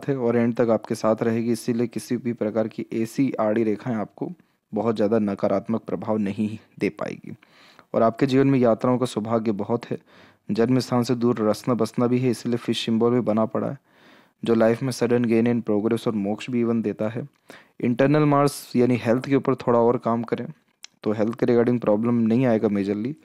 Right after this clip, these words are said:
आउटर मार्स डेवलप ठीक है, तो मानसिक बलवान रहेंगे। शुक्र की स्थिति सामान्य है, तो लग्जरीज कंफर्ट दिन प्रतिदिन बढ़ेगा। केतु की स्थिति ठीक है, जिसके कारण आंतरिक रूप से खुश या संतुष्ट भी हो, अ, रहेंगे आप।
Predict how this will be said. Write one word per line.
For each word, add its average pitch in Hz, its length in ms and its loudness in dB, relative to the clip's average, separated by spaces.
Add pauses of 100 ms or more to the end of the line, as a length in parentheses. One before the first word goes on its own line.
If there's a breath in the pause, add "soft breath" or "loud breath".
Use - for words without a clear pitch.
(720 soft breath)
आउटर 127 220 0
मार्स 147 240 4
डेवलप 131 320 4
ठीक 123 160 2
है, 127 60 4
तो 117 100 -4
मानसिक 107 420 0
बलवान 113 360 0
रहेंगे। 120 400 -2 (200 loud breath)
शुक्र 147 360 0
की 143 120 4
स्थिति 139 320 0
सामान्य 117 480 2
है, 123 140 0
तो 123 120 -4
लग्जरीज 113 500 0
कंफर्ट 113 360 -2
दिन 110 200 0
प्रतिदिन 110 460 -2
बढ़ेगा। 110 420 -2 (840 loud breath)
केतु 127 260 4
की 151 100 4
स्थिति 139 300 0
ठीक 127 300 0
है, 139 300 -2
जिसके 107 300 -4
कारण 113 340 0 (920)
आंतरिक 110 400 0
रूप 110 140 0
से - 140 -4
खुश - 300 -4
या 113 60 2
संतुष्ट 107 480 -4
भी 123 80 -6
हो, 117 220 -6 (120)
अ, - 40 -12 (300)
रहेंगे 113 280 -2
आप। - 160 -4